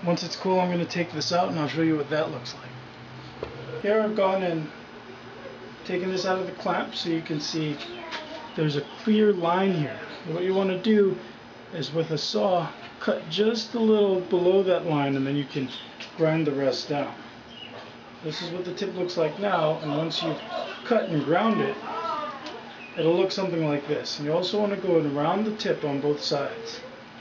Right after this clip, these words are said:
Here's what the tip's gonna look like when you're done. There's gonna be a slight seam over here, and if you want, you can fill this in and sand it down and it'll disappear.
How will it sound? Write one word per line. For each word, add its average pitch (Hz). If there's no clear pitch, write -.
Here's 175
what 175
the 160
tip's 156
gonna 156
look 151
like 139
when 131
you're 120
done. -
There's 151
gonna 160
be 160
a 151
slight 214
seam 226
over 156
here, 135
and 139
if -
you 147
want, 233
you 160
can 170
fill 208
this 196
in 170
and 143
sand 175
it 151
down 143
and 123
it'll 139
disappear. 143